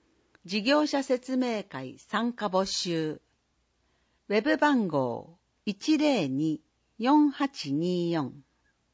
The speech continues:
グルメフェアやコラボ商品の事前説明会。開催日、五月十九日月曜と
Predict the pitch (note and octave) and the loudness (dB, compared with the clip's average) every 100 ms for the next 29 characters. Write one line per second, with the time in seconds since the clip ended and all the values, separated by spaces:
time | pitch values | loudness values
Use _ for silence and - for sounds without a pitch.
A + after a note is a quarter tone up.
0 | _ _ _ _ _ _ _ _ F#3 A#3 | _ _ _ _ _ _ _ _ 0 4
1 | C#4 C#4+ C#4 C4 A#3+ F3 D3 A#2 - _ | 4 4 2 0 0 -2 -6 -10 -14 _
2 | _ _ - A#3+ C#4+ D4 C#4+ - C4+ B3+ | _ _ -2 2 4 4 4 4 4 2
3 | - D3+ C#3+ C3 - _ _ _ F3 G3+ | 0 0 0 -4 -8 _ _ _ -4 0
4 | G#3 C#4 C4+ - B3+ B3+ A#3+ A3+ E3+ - | 4 4 4 2 -2 2 2 2 -2 -6
5 | B2+ - _ _ _ _ _ _ _ _ | -10 -10 _ _ _ _ _ _ _ _
6 | _ _ - C4+ D4 - C4 G3+ - C3 | _ _ 4 6 6 2 2 0 -4 -10
7 | - _ _ _ _ - D#4 D4 - E3+ | -10 _ _ _ _ 0 4 2 0 -4
8 | - A#3+ A3 - G#3+ F3+ - - C#3 D3+ | 0 0 0 -2 -2 -2 -4 -10 -4 -4
9 | - A3 A3 G3 C#3+ B2+ C3+ | -4 -4 0 0 -2 -8 -10